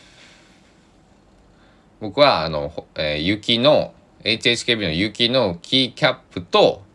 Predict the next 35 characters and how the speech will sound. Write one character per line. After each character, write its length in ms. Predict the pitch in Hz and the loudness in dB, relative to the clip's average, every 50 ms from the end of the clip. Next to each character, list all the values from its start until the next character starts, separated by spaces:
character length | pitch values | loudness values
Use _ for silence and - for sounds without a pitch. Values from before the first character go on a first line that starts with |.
| _ _ _ _ _ _ _ _ _ _ _ _ _ _ - | _ _ _ _ _ _ _ _ _ _ _ _ _ _ -16
あ 20 | |
と 120 | - - 101 | -10 -6 -2
ね、 300 | 101 101 87 - - - _ _ _ _ - - | 0 0 0 0 -2 -8 _ _ _ _ -20 -6
百 320 | - - 143 131 - _ | -2 -2 -2 -2 -2 _
均 220 | - - 202 202 190 | -6 -4 -2 0 0
に 100 | 190 175 | 0 -2
行 40 | 170 | -2
き 60 | 160 | 0
ま 140 | 156 160 151 | 2 2 2
し 100 | - - | 0 -2
て 60 | - | -4
ね、 260 | 64 67 67 62 - - - _ _ - - _ _ _ _ - - - - - - _ _ _ _ _ _ _ _ - - - - - - | -4 -2 -2 -4 -6 -12 -18 _ _ -20 -20 _ _ _ _ -20 -20 -20 -20 -20 -20 _ _ _ _ _ _ _ _ -20 -20 -20 -20 -16 -12
あ 220 | - 76 71 65 | -10 -8 -8 -8
の、 360 | 65 71 - - - - - - _ | -10 -14 -16 -18 -18 -20 -20 -20 _
シ 420 | - - - - - - - 196 190 | -14 -8 -4 0 2 2 4 4 2
ー 60 | 139 | 2
ル 80 | 95 73 | 0 -2
で 80 | 71 | -4
す 120 | - - - | -4 -4 -4
よ、 80 | 64 | -2
ア 40 | 71 | -2
ル 80 | 80 82 | -2 -2
フ 60 | 85 | -2
ァ 60 | 80 | -4
ベ 80 | 73 78 | -6 -6
ッ 20 | - | -8
ト 120 | - - | -10 -18
の。 120 | - - - _ _ _ _ _ _ _ _ _ _ _ _ _ _ - - - - - _ _ _ _ - | -18 -20 -20 _ _ _ _ _ _ _ _ _ _ _ _ _ _ -20 -20 -20 -20 -20 _ _ _ _ -6
買 120 | - 98 | -4 -4
っ 40 | 85 | -2
て 80 | 98 | -2
き 60 | 90 87 | -2 -2
ま 120 | 82 76 | -2 -4
し 80 | - - | -6 -8
た。 120 | - - | -14 -16